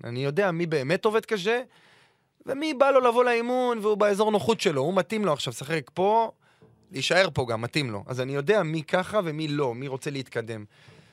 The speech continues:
ו-, ואלה שאני רואה אותם באמת, שהם נותנים אקסטרות, ויש להם תשוקה, ו-, ויש להם רצון, אתה יודע, לכבוש, ל-, לטרוף את השמיים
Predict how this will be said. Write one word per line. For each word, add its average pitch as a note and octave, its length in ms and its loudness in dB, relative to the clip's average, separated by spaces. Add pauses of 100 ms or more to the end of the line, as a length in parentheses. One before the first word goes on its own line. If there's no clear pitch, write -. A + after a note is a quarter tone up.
(140)
ו-, A2+ 240 -6 (120)
ואלה A2+ 440 -4
שאני A#2 300 -6
רואה G#2+ 220 -2
אותם C#3 260 -4
באמת, A2 480 -4
שהם - 260 -14
נותנים B2+ 540 -6 (1000)
אקסטרות, - 680 -4 (960)
ויש A2+ 380 -6
להם C3 120 -2
תשוקה, C3 540 -2
ו-, A2+ 180 -8
ויש A#2 360 -8
להם B2+ 380 -6
רצון, B2+ 640 -4
אתה B2 100 -4
יודע, B2+ 240 0
לכבוש, A#2 520 -4
ל-, A#2 160 -14 (460)
לטרוף E3+ 280 -2
את - 60 -4
השמיים E3+ 600 0